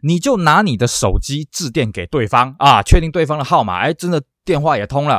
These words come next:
哦，这样子你再走，这样子也可以嘛，对不对？也就是说，你要留下充足的证据啊，你要留下充足的资料。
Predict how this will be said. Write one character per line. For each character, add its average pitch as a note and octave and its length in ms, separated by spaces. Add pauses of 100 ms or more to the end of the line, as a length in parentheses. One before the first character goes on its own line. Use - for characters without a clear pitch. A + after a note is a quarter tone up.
哦， A#2 260
这 F#3+ 100
样 E3+ 80
子 C3+ 180
你 A#2+ 160
再 D#3+ 200
走， - 220 (180)
这 E3+ 100
样 C#3+ 60
子 G2 100
也 F2+ 140
可 - 280
以 D#3+ 120
嘛， F2 100 (100)
对 E3+ 80
不 G#3 60
对？ G3+ 100 (320)
也 G#3+ 80
就 D4+ 120
是 D4+ 40
说， D#4 160 (280)
你 D3+ 100
要 B3+ 100
留 E3+ 160
下 F3+ 220
充 G#3 460
足 F#2+ 360
的 G2 200
证 A2+ 320
据 D#3 260
啊， G2 160
你 G2 80
要 B2 60
留 A#2+ 120
下 B2 120
充 D3+ 340
足 F#2 220
的 G2 100
资 A#2 300
料。 B2 200